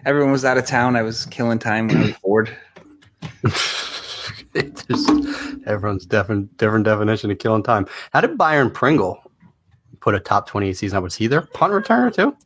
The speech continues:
Speaker 1: He m-, must have.
Speaker 2: I mean, who's gonna ret-, be returning kicks in Chicago this year? It's
Speaker 1: I
Speaker 2: not
Speaker 1: mean,
Speaker 2: gonna be
Speaker 1: look, he,
Speaker 2: Mooney.
Speaker 1: well, fuck. I mean,
Speaker 2: He might be a gold mine.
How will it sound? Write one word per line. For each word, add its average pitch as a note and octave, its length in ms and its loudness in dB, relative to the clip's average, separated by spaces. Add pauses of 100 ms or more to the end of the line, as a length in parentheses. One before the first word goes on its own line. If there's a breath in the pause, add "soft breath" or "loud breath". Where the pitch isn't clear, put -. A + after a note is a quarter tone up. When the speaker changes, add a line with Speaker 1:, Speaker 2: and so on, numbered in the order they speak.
Speaker 1:
He G2+ 240 -4 (240)
m-, E2 260 -6
must G2+ 560 0
have. G2+ 420 -2 (360)
Speaker 2:
I G2 80 -4
mean, F#2 360 -2
who's G#2 180 -2
gonna G#2+ 180 4 (160)
ret-, G#2 340 -12
be G#2+ 120 0
returning F#2+ 360 0
kicks - 460 -4
in G2+ 320 2
Chicago G#2 560 -2
this - 180 -8
year? F2+ 180 -8 (120)
It's - 80 -12
Speaker 1:
I A#2+ 60 2
Speaker 2:
not C3+ 40 4
Speaker 1:
mean, C3 120 4
Speaker 2:
gonna D3 80 4
be D#3 60 4
Speaker 1:
look, D3 120 0 (180)
he, C#3 60 2
Speaker 2:
Mooney. - 180 0
Speaker 1:
well, B3 260 0
fuck. - 520 -2
I E3 100 2
mean, F3+ 340 2 (460)
Speaker 2:
He B2 60 2
might A2 180 2
be F2+ 60 -4
a D#2+ 80 -4 (100)
gold G#2+ 300 0
mine. E2+ 260 -4